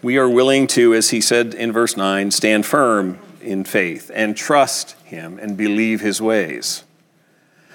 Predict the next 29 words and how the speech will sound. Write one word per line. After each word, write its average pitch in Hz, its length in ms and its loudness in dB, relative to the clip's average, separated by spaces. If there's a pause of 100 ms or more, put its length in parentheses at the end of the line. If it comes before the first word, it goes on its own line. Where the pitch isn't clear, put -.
(380)
I, 123 240 2
I 127 60 0
suspect - 520 -4
for 113 260 -6
Ahaz, 113 720 0 (100)
it 110 240 -6
probably 120 500 0
only 127 260 -2
made 120 260 0
matters 107 400 -2
worse 120 380 -6
when 113 140 -4
the 107 80 -2
Assyrian 113 340 -4
Empire 110 400 -2
did 107 460 0
swallow 92 400 0
up 90 180 -6
Syria 90 440 0
just 95 200 -8
a - 40 -12
couple 101 240 -4
of 90 100 -6
years 95 240 -2
later, 104 240 2
'cause 117 200 -2
in 98 80 -2
his 180 220 2
mind, 104 320 0